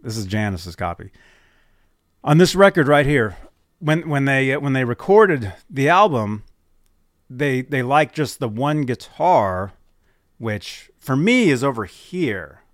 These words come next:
But if you're, if you're looking at me, it's over here, right? That makes sense. So I'll just, I'll just do this.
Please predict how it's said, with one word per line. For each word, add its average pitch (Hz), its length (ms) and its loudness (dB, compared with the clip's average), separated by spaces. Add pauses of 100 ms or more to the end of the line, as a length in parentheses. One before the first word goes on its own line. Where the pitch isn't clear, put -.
(140)
But 117 100 -6
if - 120 -10
you're, 160 140 -2
if 143 200 -12
you're 151 160 -2
looking 147 320 -2
at 107 180 -6
me, 101 220 -12
it's 110 320 -12
over 95 180 -10
here, 98 680 -12
right? 107 320 -10
That 110 120 -10
makes 95 200 -12
sense. - 300 -20 (680)
So 113 120 -12
I'll 98 100 -10
just, 87 160 -18
I'll 95 120 -18
just 90 180 -20
do 95 80 -14
this. 82 200 -20